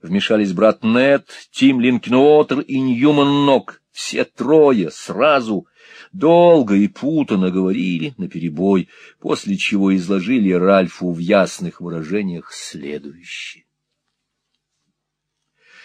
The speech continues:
Ньюман получил торжественное заверение от одного лица,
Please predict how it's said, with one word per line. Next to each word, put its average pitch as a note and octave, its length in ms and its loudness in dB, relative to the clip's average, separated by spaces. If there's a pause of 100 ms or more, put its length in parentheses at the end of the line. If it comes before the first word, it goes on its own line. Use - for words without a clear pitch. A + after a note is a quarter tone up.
(240)
Ньюман G#3 600 4
получил G3 520 0
торжественное F#3+ 800 0
заверение D#3+ 680 0
от F2+ 80 -10
одного G2+ 380 -2
лица, F2 680 -6